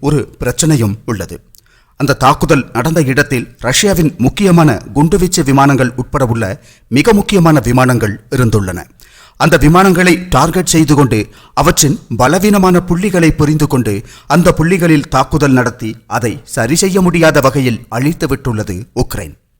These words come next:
அந்த காட்சிகளை எல்லாம் உக்ரைனே வெளியிட்டுள்ளது.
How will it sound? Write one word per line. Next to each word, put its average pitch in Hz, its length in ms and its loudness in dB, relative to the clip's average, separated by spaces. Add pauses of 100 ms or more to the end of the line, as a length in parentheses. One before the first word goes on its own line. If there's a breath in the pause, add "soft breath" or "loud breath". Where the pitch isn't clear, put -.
அந்த 135 240 0
காட்சிகளை 135 540 2
எல்லாம் 123 500 0
உக்ரைனே 147 600 2 (120)
வெளியிட்டுள்ளது. 123 800 -2